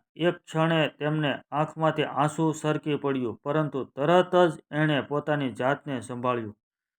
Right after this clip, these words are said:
દીકરાએ પિતાનો હાથ પકડીને ધીમે કહ્યું, "પપ્પા, મમ્મી આજે અહીં હોત તો સૌથી પહેલા તમને ગળે મળત અને કહેત, 'તમારા ત્યાગે જ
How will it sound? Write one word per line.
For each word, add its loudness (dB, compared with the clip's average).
દીકરાએ 4
પિતાનો -2
હાથ 2
પકડીને -4
ધીમે -2
કહ્યું, -6
"પપ્પા, -6
મમ્મી -2
આજે 2
અહીં -2
હોત 2
તો -2
સૌથી -4
પહેલા 0
તમને -4
ગળે -2
મળત -2
અને -4
કહેત, -6
'તમારા 0
ત્યાગે 2
જ -10